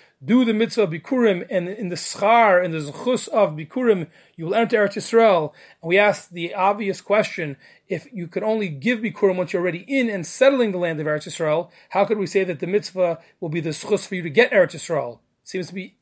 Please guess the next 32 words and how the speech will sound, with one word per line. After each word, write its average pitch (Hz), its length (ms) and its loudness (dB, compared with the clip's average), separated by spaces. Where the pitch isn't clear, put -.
illogical. 196 640 0
But 143 320 -10
obviously 208 360 0
you 185 60 2
already 180 180 0
were 240 160 4
in 202 60 2
Eretz 180 140 2
Yisrael, 175 260 -4
you 190 80 -2
already 208 240 2
settled 180 340 2
it, 226 180 2
and 165 80 -10
that's 180 200 0
why 202 80 2
you 185 80 2
were 180 60 2
able 185 120 -2
to 180 80 -6
have 220 160 6
Bikurim. 151 520 -4
To 185 80 -4
answer 208 180 -2
this 190 140 -4
question, 196 480 0
in 180 80 -10
light 202 160 2
of 190 60 0
everything 190 280 -6
we 160 80 -6
said, 202 440 2